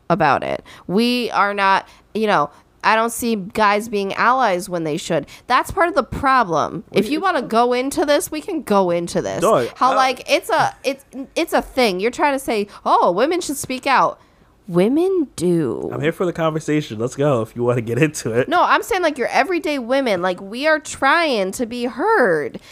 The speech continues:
Speaker 1: but we're either then, like, mocked or we're not supported.
Speaker 2: Mm-hmm.
Speaker 1: That's the problem. You need, just like with all these other movements, when it comes to race and sexuality and gender and all that,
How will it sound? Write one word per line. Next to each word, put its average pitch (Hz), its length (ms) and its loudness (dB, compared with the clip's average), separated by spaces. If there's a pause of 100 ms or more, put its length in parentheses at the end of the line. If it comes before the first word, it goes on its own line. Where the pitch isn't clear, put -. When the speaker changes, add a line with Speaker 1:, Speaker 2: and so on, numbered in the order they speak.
(260)
Speaker 1:
but 277 120 2
we're 294 200 2
either 302 320 -2
then, 277 260 0
like, 226 240 -2
mocked 190 580 0
or 247 160 2
we're 247 120 0
not 247 200 -2
supported. 202 760 0 (240)
Speaker 2:
Mm-hmm. 143 200 -10 (460)
Speaker 1:
That's 285 340 2
the 320 120 -2
problem. 285 500 2 (220)
You 294 280 -2
need, 320 300 -2 (640)
just 320 200 0
like 349 160 -2
with 233 220 0
all 240 320 2
these 233 180 -4
other 202 220 -2
movements, 170 600 -6
when 208 100 -4
it 208 100 -4
comes 233 260 -4
to 185 120 -4
race 226 380 0 (260)
and 185 160 -4
sexuality 214 600 -2
and 170 140 -8
gender 233 340 0
and 185 140 -4
all 277 200 0
that, 208 240 0